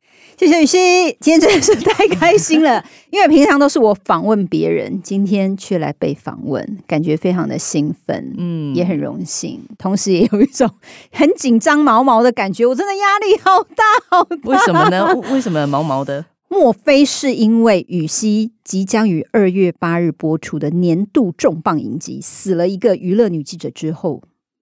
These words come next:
Speaker 1: 她在里面演一位新闻鼻超灵敏，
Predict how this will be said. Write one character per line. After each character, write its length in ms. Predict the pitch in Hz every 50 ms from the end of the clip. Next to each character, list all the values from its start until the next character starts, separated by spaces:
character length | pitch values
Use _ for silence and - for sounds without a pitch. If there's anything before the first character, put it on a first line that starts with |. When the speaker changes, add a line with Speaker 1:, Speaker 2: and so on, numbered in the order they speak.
| _ _
Speaker 1:
她 160 | - - 208
在 160 | 196 214 190
里 120 | 175 147 131
面 280 | 151 170 165 156 156
演 180 | 160 156 143 143
一 60 | 160
位 320 | 165 180 180 170 151 - -
新 300 | - - - - 226 220
闻 220 | 220 196 165 175 180
鼻 260 | - 151 131 123 160 -
超 280 | - - - 185 170 175
灵 160 | 170 156 -
敏， 300 | 143 156 147 - -